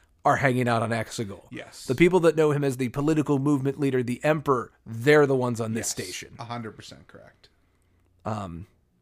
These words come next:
Speaker 1: it's like, "Cool, I'm gonna hold on to your laser stick here. Notice I pointed out away from my body."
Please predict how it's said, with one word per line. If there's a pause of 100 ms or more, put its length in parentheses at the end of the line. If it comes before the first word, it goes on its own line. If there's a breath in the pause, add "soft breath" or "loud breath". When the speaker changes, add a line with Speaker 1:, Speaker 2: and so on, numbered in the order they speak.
(140)
Speaker 1:
it's
like,
"Cool,
I'm
gonna
hold
on
to
your
laser
stick
here. (100)
Notice
I
pointed
out
away
from
my
body."